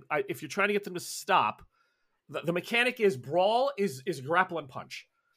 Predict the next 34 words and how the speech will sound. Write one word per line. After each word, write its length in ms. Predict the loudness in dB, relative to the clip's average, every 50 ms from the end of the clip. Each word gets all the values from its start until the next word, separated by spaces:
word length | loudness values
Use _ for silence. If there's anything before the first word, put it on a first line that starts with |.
| _ _ _ _ _ _ _
She's 260 | -6 -2 -2 2 2
a 60 | 0
fairly 340 | 0 4 4 6 6 6 6
competent 440 | 6 8 8 8 8 6 -2 -2 2
fighter. 340 | 6 8 8 8 8 4 4
You 180 | 4 0 0
may 160 | 2 2 2 4
not 120 | 4 4
even 140 | 4 2 0
get 120 | -4 -6
the 60 | -6
best 340 | -8 -2 -2 -2 -2 -2 -8
of 100 | -12 -12
her. 80 | -12 -20 _ _ _ _ _ _ _ 2
Knocking 320 | 8 8 8 8 6 -2 -2
her 120 | -2 -2
straight 360 | -2 -2 2 2 2 2 0
to 80 | -6 -8
the 80 | -10
ground, 600 | -10 -12 -10 -6 -2 0 2 2 0 0 -4 -10 -14 _ _ _ _ _ _ _ 4 6
that's, 340 | 6 6 6 2 -12 -12 -14 _ _ -12 -2 2
everybody 300 | 4 6 8 8 6 6
goes, 120 | 4 2 0
"Whoa," 360 | 4 4 4 4 4 0 -4
like, 260 | -6 -8 -8 -8 -10 -10 -8
you 60 | -8
know, 80 | -4 0
that's, 440 | 2 0 0 0 -6 -12 -12 -16 _ _ _ _ _ 4
that's 160 | 6 6 6
a 60 | 4
big, 400 | 2 2 8 8 8 8 8 4
big, 200 | 2 2 2 0
bold 260 | 0 0 0 0 -2 -8
move. 200 | -10 -10 -10